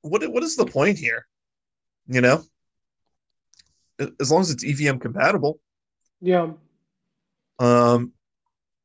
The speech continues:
Speaker 1: and, uh, you know, I'll just mention real quick, Z K Sync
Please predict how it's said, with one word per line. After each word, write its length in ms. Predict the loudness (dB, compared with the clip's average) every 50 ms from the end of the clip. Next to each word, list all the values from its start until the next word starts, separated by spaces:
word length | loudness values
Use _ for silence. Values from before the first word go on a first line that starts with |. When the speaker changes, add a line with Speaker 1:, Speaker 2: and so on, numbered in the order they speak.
| _ _ _ _ _ _ _ _ -8
Speaker 1:
and, 200 | -6 -6 -6 -4
uh, 140 | -2 -4 -4 -4 _ _ -2
you 80 | 2
know, 120 | 4 6 6
I'll 120 | 6 6
just 180 | 2 0 0 2
mention 260 | 2 2 2 2 2
real 140 | 2 2 2
quick, 260 | 2 0 0 0 -2 _ -18 -16
Z 160 | -14 -12 -8
K 180 | -2 -2 -2 -2
Sync 300 | -2 -4 -6 -6 -6